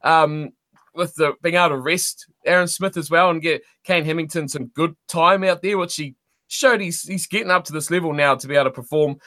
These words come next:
But this is, I reckon, a, a good Highlanders side that is marching on quite nicely. Uh, that back line is just looking so good at the moment for the, for the Highlanders. So off to South Africa. Um, it's gonna be interesting how they go.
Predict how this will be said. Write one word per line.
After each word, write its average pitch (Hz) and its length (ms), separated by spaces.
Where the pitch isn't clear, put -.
But 180 100
this 233 180
is, 139 300
I 202 120
reckon, 135 260
a, 131 320
a 143 40
good 151 220
Highlanders 127 540
side 135 240
that 127 100
is 113 100
marching 143 460
on 120 160
quite 113 240
nicely. 123 560
Uh, 131 140
that 120 180
back 165 260
line 120 240
is 113 120
just 120 180
looking 117 380
so - 520
good 120 280
at 104 140
the 107 60
moment 110 280
for 120 80
the, 107 220
for - 120
the 110 60
Highlanders. 110 440
So 107 180
off 233 140
to - 80
South 208 220
Africa. 233 380
Um, 147 220
it's 143 80
gonna 170 140
be 165 80
interesting 151 280
how 151 160
they 139 120
go. 143 200